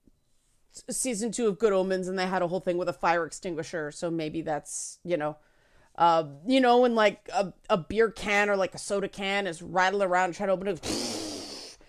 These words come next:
Like, that is how I've been feeling lately, because every time I,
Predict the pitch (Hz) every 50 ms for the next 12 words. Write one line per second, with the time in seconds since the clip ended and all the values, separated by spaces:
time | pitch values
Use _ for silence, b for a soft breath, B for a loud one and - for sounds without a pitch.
0 | - - - - 214 220 214 202 - - _ _ _ _ _ _ _ - 180 170
1 | - 233 226 220 226 233 233 233 233 - _ _ _ _ _ _ _ _ _ -
2 | 220 202 - 233 214 202 202 196 190 160 196 190 180 - - - - 254 262 277
3 | 277 254 233 196 165 151 139 - _ _ _ _ _ _ _ - - 180 180 160
4 | - - 165 147 - - _ _ _ _ _ _ - 226 214 160 - - 208 196
5 | 180 175 175 151 - - - _ _ _ _ _ _ _ _ _ - - 220 240
6 | 202 185 185 190 202 240 247 233 196 - - 208 214 214 214 208 202 202 202 202
7 | 202 202 202 202 - _ _ _ _ _ _ _ - 240 233